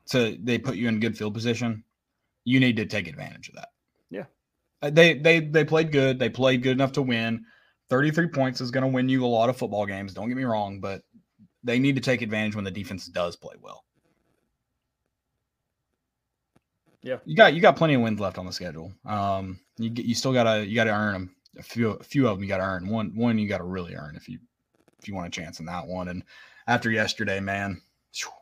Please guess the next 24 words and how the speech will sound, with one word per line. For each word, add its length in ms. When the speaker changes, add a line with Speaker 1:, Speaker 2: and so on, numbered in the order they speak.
Speaker 1:
I 60
was 80
hoping 160
that 120
offense 380
would 100
slow 160
down 220
with 140
Brock 180
Bowers 300
out. 200
Uh, 320
I 120
think 160
it 180
somehow 300
got 180
better. 320
<laughs> 80
Speaker 2:
Yeah, 160
what 320
the 100
hell? 420